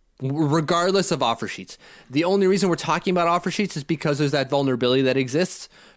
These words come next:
because of the cap situation. If the Islanders didn't have a cap situation,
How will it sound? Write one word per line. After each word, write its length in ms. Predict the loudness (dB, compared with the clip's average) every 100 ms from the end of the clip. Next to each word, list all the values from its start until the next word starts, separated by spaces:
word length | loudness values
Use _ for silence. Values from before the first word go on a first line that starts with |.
| -6
because 360 | -6 -2 0 0
of 80 |
the 80 | -2
cap 240 | -4 -6 -6
situation. 520 | -10 -10 -10 -14 -20 _ _ -8
If 120 | -4
the 120 | 0 0
Islanders 340 | 2 0 -2
didn't 260 | -2 -2 0
have 180 | -2
a 40 | -4
cap 240 | -4 -4
situation, 580 | -4 -4 -2 -2 -4